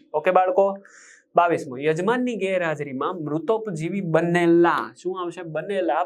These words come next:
પરોપજીવીને કહેવામાં આવે છે. એટલે આ લોકો હકીકતમાં જ્યારે એને યજમાન શરીર મળે, કયું શરીર મળે? યજમાન મળે, ત્યારે એના ઉપર ઈ કેવી રીતે જીવતા હોય? એની અંદર અથવા તો એના ઉપર કઈ રીતે જીવતા હોય?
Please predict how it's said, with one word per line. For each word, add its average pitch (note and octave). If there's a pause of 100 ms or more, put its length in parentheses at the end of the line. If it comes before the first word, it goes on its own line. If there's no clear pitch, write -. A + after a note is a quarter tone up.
પરોપજીવીને F3
કહેવામાં D#3
આવે C#3+
છે. - (320)
એટલે F#3
આ F#3
લોકો G3+
હકીકતમાં F3 (100)
જ્યારે E3
એને F3
યજમાન E3
શરીર F#3
મળે, C#3
કયું F3+
શરીર F#3
મળે? E3 (640)
યજમાન E3
મળે, G3 (260)
ત્યારે F3+
એના D#3+
ઉપર G3+
ઈ G3+
કેવી A3
રીતે G#3+
જીવતા F#3+
હોય? F3+
એની F3+
અંદર F#3+
અથવા E3
તો F3
એના F3+ (100)
ઉપર C#3+
કઈ G3+
રીતે G3+
જીવતા F3+
હોય? E3